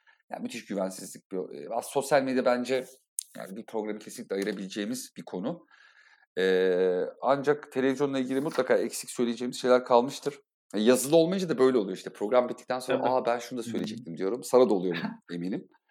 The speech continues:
Speaker 2: Ya,
Speaker 1: Ama artık
Speaker 2: şimdi
Speaker 1: bence
Speaker 2: Hmm,
Speaker 1: toparlayalım
Speaker 2: toparlayalım
Speaker 1: bunu.
Speaker 2: mı? Ya Atakan fenomeni üzerinden hatta şey yapalım. Bu ya hızlı tüketme. Ee,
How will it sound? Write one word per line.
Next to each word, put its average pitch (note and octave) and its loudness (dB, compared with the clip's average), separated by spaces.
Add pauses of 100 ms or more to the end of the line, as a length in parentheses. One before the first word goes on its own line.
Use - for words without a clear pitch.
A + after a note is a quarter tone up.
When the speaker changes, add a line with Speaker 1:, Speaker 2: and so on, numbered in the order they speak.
(540)
Speaker 2:
Ya, F3 4
Speaker 1:
Ama C3+ 8
artık D#3 4
Speaker 2:
şimdi E3 4
Speaker 1:
bence E3 6 (920)
Speaker 2:
Hmm, B2 -6
Speaker 1:
toparlayalım C3 8
Speaker 2:
toparlayalım B2+ 2
Speaker 1:
bunu. A#2+ -6
Speaker 2:
mı? A#2 -8 (400)
Ya - -4
Atakan C#3+ 0
fenomeni C#3 -4
üzerinden B2+ -2
hatta - -8
şey - -4
yapalım. A#2 -8 (100)
Bu G#2+ -8 (120)
ya E2+ -8
hızlı A#2+ -12
tüketme. - -10 (1040)
Ee, - -12